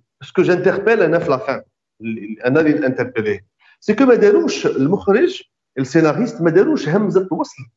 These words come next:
بين لي دو سين، بين لا، لو، لا فان اي، اي لو كور والجسم تاع ال-، تاع لو، تاع لو فيلم. علاش؟ باسكو لو كان ندو الفيلم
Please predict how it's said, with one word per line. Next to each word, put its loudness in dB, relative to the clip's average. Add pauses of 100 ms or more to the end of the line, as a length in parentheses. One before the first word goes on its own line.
(240)
بين 0
لي 6
دو 4
سين، -2 (540)
بين 2
لا، -2
لو، -2 (420)
لا 0 (120)
فان 2 (680)
اي، 4
اي 6
لو 4
كور 2
والجسم 0
تاع -4
ال-، -4 (560)
تاع 0
لو، 2 (180)
تاع 0
لو 2
فيلم. -4 (180)
علاش؟ 0 (960)
باسكو 2
لو 0
كان 2
ندو 2
الفيلم -2